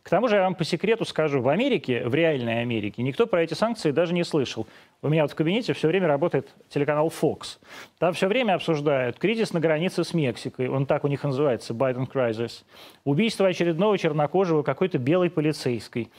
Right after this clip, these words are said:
очередные внутренние налоги, реформу Верховного суда, ну и запрет вакцины от Johnson энд Johnson. Нет никаких санкций, это просто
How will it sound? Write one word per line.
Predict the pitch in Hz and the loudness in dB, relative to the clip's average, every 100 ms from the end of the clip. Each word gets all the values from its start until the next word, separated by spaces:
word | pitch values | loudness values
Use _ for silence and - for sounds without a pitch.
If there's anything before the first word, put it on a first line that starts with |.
| - - - | -20 -14 -4
очередные | 131 165 170 160 214 | -2 2 0 2 0
внутренние | 170 190 170 170 175 | 0 0 0 0 0
налоги, | 165 160 143 117 110 123 123 - - - | 2 2 2 0 0 -2 -4 -14 -20 -4
реформу | 135 160 196 208 185 | 0 2 2 2 2
Верховного | 175 165 185 160 160 | 2 2 0 2 0
суда, | 143 165 170 254 | 0 0 2 2
ну | 185 202 | 2 0
и | 160 151 | 0 0
запрет | 147 175 190 | 2 2 2
вакцины | 147 123 - 175 143 - - _ - | 2 0 0 0 0 -4 -18 _ -4
от | 131 | -2
Johnson | 123 156 147 147 | 2 0 0 -2
энд | 143 | -2
Johnson. | 131 113 98 - | -2 -4 -6 -6
Нет | 147 202 254 180 | 0 2 2 2
никаких | 156 135 160 | 0 0 -2
санкций, | - 190 143 104 113 | -2 0 0 -4 -6
это | 110 117 135 | -4 -4 -2
просто | 208 220 160 | -2 0 -2